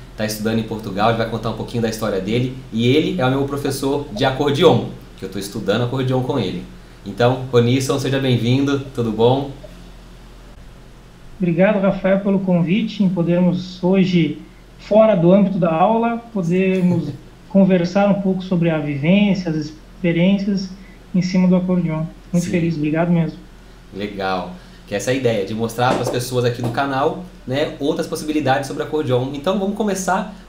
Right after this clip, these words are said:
Speaker 1: Pode contar o, o que você sentir à vontade da sua história com acordeon, como que você começou, né, do, dos seus professores que você teve também, até você chegar hoje em Portugal estudando.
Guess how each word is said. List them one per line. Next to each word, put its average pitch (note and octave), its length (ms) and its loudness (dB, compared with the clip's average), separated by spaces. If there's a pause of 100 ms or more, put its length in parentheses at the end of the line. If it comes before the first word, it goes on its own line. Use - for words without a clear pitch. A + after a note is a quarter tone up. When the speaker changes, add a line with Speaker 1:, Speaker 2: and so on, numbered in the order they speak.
Speaker 1:
Pode F#3 180 0
contar G#3 460 0
o, F3+ 180 -2
o C#3 40 -4
que - 100 -6
você D#3 260 -2
sentir D3 500 -4
à C#3+ 60 2
vontade B2+ 560 -2 (260)
da F3+ 140 -2
sua F#3 140 -4
história F#3 280 -2
com F3+ 100 -2
acordeon, C#3+ 480 -2
como C#3 160 -4
que - 40 -10
você C#3 100 -4
começou, B2 1000 -2
né, B2 300 -4
do, A2 300 -4
dos G#2+ 180 -6
seus A#2 160 -6
professores B2 720 -4
que A#2+ 80 -8
você A#2 180 -4
teve A2 300 -6
também, A2+ 300 -4
até B2+ 180 -4
você G3 240 -6
chegar F#3 300 -2
hoje E3 280 -2
em D#3+ 60 -6
Portugal D#3+ 580 -4
estudando. A#2+ 500 -6